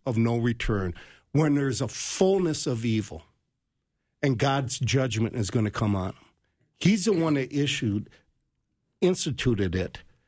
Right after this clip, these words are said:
It wasn't Joshua, and it wasn't out of revenge. God said,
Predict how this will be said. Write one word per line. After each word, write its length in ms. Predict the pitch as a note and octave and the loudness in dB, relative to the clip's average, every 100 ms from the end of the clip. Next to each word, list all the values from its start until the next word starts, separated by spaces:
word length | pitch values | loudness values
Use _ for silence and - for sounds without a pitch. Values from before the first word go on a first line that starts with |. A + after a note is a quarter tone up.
| _ _ | _ _
It 140 | A#2 C#3 | -2 0
wasn't 400 | C#3+ D3 E3 B2+ | 0 2 0 0
Joshua, 760 | - B2 A#2+ - C3+ B2 B2+ - _ - | 0 0 0 0 0 0 -4 -10 _ -6
and 100 | A2+ | -4
it 80 | G#2 | 0
wasn't 440 | B2 D3 E3+ E3+ | 0 2 2 2
out 200 | D3+ D3+ | 2 0
of 140 | D#3 C3+ | 0 0
revenge. 840 | B2 F#2+ A#2 G#2+ F#2+ F#2+ - - - _ _ _ _ | 0 0 -2 -2 -2 -4 -6 -12 -20 _ _ _ _
God 320 | - B2 C#3 A#2+ | -2 0 0 -4
said, 440 | - B2+ G#2 F#2+ | -2 -2 -2 -8